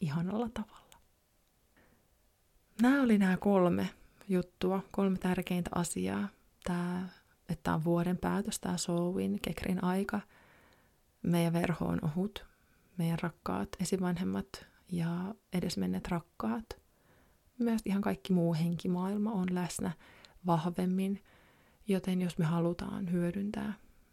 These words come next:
meidän selväaisteja esimerkiksi, niin nyt on varmasti tosi, ähm, potentiaalinen aika siihen. Ja sitten se kohtuaika,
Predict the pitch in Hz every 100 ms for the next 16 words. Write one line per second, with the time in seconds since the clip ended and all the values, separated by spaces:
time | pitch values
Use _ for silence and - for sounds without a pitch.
0 | _ _ - 170 170 160 - 170 165 175
1 | 180 - 190 196 - 214 214 - 220 -
2 | 208 220 220 - - - - - - -
3 | 170 - 170 175 185 165 - - 175 -
4 | 190 - - - _ _ - - 170 165
5 | 160 165 156 - - - - 165 160 165
6 | - - 175 185 185 185 170 165 170 175
7 | - 185 175 185 220 220 _ _ _ -
8 | _ _ - 220 220 196 190 185 - -
9 | 185 - _ - - 156 - - 170 202
10 | 202 -